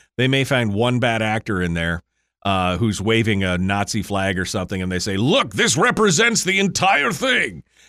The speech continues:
And then there was another one where they, uh, did you see that? Where they had, like, the flyer, um, that was, "Look, we found this flyer amongst all the things," and it was these national, these white supremacists.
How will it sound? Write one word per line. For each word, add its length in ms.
And 180
then 200
there 120
was 140
another 320
one 240
where 100
they, 240
uh, 320
did 260
you 60
see 220
that? 180
Where 100
they 120
had, 200
like, 160
the 100
flyer, 680
um, 420
that 200
was, 460
"Look, 240
we 120
found 280
this 140
flyer 500
amongst 400
all 180
the 120
things," 280
and 120
it 40
was 200
these 320
national, 560
these 180
white 300
supremacists. 920